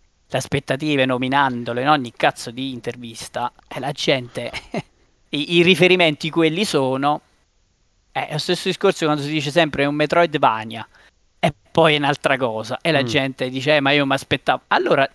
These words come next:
Speaker 1: non lo vendere come Metroidvania. Cioè,
Speaker 2: Sì.
Speaker 1: di che cazzo offre sto gioco senza per forza paragonarti ad altra roba.
Speaker 2: Quindi,
Speaker 1: Perché
Speaker 2: mm,
Speaker 1: la sensazione è quella, tu mentre giochi dici,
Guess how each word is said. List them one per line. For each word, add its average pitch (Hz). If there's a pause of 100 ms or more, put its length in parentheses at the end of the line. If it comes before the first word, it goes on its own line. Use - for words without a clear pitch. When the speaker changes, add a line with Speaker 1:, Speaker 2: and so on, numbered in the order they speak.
Speaker 1:
non 180
lo 190
vendere 196
come 190
Metroidvania. 180 (640)
Cioè, 139
Speaker 2:
Sì. 147
Speaker 1:
di 247 (120)
che 170 (120)
cazzo 156
offre 143
sto -
gioco 208
senza 175
per 151
forza 139
paragonarti 147 (500)
ad 135
altra 156
roba. 131 (180)
Speaker 2:
Quindi, 170 (360)
Speaker 1:
Perché 123
Speaker 2:
mm, -
Speaker 1:
la 147
sensazione 151
è 135
quella, 156
tu 185
mentre 190
giochi 170
dici, 139